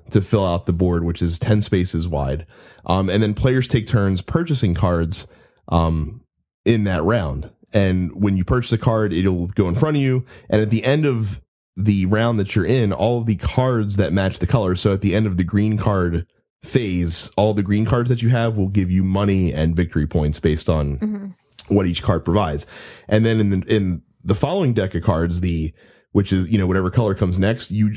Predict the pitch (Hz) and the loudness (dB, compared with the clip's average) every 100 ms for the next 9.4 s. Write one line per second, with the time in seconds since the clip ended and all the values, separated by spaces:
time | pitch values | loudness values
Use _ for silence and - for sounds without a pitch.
0 | - 104 107 143 135 117 123 113 101 95 | -6 -2 0 2 0 0 0 0 0 0
1 | 123 117 110 98 76 - 98 110 185 - | 0 0 0 -2 -4 0 0 2 -2 -8
2 | _ _ - 113 110 107 - - 123 117 | _ _ -2 0 2 0 -2 0 2 2
3 | 113 104 95 92 - _ 95 98 101 117 | 2 0 0 -4 -8 _ 0 2 2 2
4 | 92 - 107 98 78 85 98 92 101 117 | 0 2 0 0 -2 -2 0 0 2 0
5 | 92 - 117 113 110 104 90 - 135 135 | -2 -2 0 0 0 -2 -2 0 0 0
6 | 104 - 92 - 87 - - 113 107 101 | 0 0 -2 -2 -4 -2 0 0 0 0
7 | 95 85 - _ _ _ 101 104 95 85 | 0 -2 -6 _ _ _ -2 0 0 0
8 | 120 120 101 90 92 87 - - 127 120 | 0 0 0 0 0 0 -2 -2 -2 0
9 | 92 78 - | 0 -2 -4